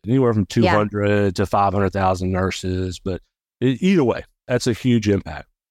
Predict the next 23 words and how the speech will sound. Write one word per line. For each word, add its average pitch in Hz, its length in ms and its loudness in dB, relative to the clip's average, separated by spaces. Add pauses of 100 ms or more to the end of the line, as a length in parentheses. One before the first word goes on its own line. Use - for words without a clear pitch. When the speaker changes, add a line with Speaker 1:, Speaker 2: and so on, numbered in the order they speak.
(600)
Speaker 1:
But 147 160 -2
the, 139 120 -2 (180)
the, 127 360 0
the 131 100 0
number 165 220 0
that 120 140 0
I 104 140 0 (280)
didn't, 196 380 2 (260)
uh, 104 300 2
or 107 180 0
had 110 200 0
not 131 200 0
heard 110 220 2
before 85 640 -4
was 98 220 -2
that 95 160 0
there 107 100 2
was 95 160 0
roughly 101 320 0
a 85 40 -2
twelve 101 300 -2
percent - 320 -2
increase 98 640 -2